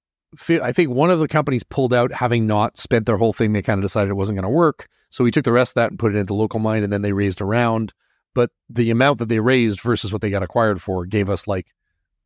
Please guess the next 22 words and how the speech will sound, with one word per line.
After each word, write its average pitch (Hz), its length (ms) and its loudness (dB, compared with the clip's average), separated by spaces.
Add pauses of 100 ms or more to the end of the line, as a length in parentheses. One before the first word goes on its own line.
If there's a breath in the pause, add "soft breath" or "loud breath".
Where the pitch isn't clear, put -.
ridiculous 120 640 2
multiples 113 480 -2
on 98 80 0
a 95 60 -4
very 110 220 0
<laughs> - 80 -6
small 139 200 0
amount 113 160 -2
of 101 80 -6
money. 104 320 -4 (400)
Technically, 160 500 -2
we 151 140 2
had 127 160 0
the 127 80 2
highest 127 360 0
I 120 120 0
R 113 120 -2
R 104 300 -2
in 104 100 -12
Canada 107 360 -2
that 95 160 -6
year, 98 240 -10